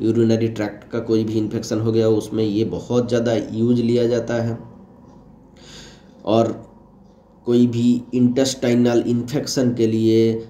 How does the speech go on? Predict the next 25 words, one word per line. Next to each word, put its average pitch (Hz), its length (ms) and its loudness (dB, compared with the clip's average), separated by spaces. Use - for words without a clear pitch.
ग्राम 113 200 0
पॉजिटिव 110 500 0
बैक्टीरिया 113 420 0
के 110 180 -2
कारण 110 320 0
से 113 300 2
इंटेस्टाइनल 110 720 0
कोई 107 180 0
भी 107 120 -2
इन्फेक्शन 120 440 -4
हो 113 140 2
गया 110 160 2
हो, 110 120 0
उसमें 107 480 -2
ठीक - 220 -8
करने 113 280 2
के 110 120 -2
लिए 107 200 2
ये 104 220 2
बहुत 92 340 -6
ज़्यादा 113 220 -2
यूज़ 101 340 0
लिया 113 240 2
जाता 113 320 -2
है। 113 140 -8